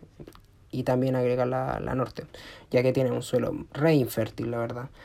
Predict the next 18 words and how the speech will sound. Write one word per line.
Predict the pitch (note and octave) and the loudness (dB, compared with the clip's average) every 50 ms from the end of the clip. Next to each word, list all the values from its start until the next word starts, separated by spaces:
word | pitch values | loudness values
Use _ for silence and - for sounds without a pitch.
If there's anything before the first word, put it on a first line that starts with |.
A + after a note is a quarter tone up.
| - - - - - - | -20 -20 -20 -20 -2 6
Todo | - G3+ G#3+ A3 A3 | 6 8 10 12 12
esto | A3 A3+ - - G#3+ | 10 10 10 8 8
es | G3+ G3 | 8 8
con | - - F#3 | 8 8 8
un | F#3 F#3+ G3 | 10 8 8
antecedente | F#3 - F3+ E3+ - F3+ F#3+ F3+ F#3 | 6 6 6 6 6 6 6 6 8
principal, | E3+ E3+ D#3+ - E3 E3 E3+ E3 D3 A2+ | 8 8 8 8 8 8 10 8 8 8
el | A#2 B2+ A2+ | 4 0 2
cual | - - E3 F3 F3 | 6 8 10 10 10
es | F3+ F3 | 10 8
la | F3 E3 | 8 8
intru-, | D#3 D3 D3 C#3+ - | 8 6 6 4 4
industrialización | D#3 D#3+ D3+ D3 D3 D3 - D3 C#3 C#3 C#3 D3+ C#3 - F3+ E3+ - | 6 8 8 8 8 6 6 4 4 6 4 4 4 6 6 6 6
en | D#3+ D#3+ | 6 4
Chile | D3+ - F#3+ F#3 F#3 F3 | 4 4 6 6 8 8
gracias | E3+ F3 E3 F#3 E3+ | 8 6 6 4 2
al | E3 - D#3+ D3+ | 4 4 4 4
salitre | - D3 C3 C#3 D3 D3+ D#3+ F#3 F#3 D#3+ - | 4 4 4 6 4 4 4 4 2 2 0